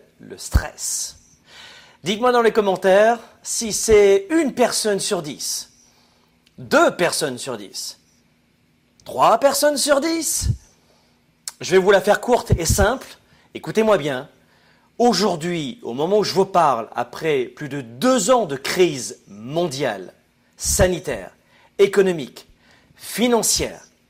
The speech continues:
toutes les études démontrent qu'il s'agit sur le continent, du continent européen, du continent notamment nord-africain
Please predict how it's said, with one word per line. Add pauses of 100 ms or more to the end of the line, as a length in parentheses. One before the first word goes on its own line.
(960)
toutes
les
études
démontrent (420)
qu'il
s'agit
sur
le
continent, (200)
du
continent
européen, (1040)
du
continent (100)
notamment
nord-africain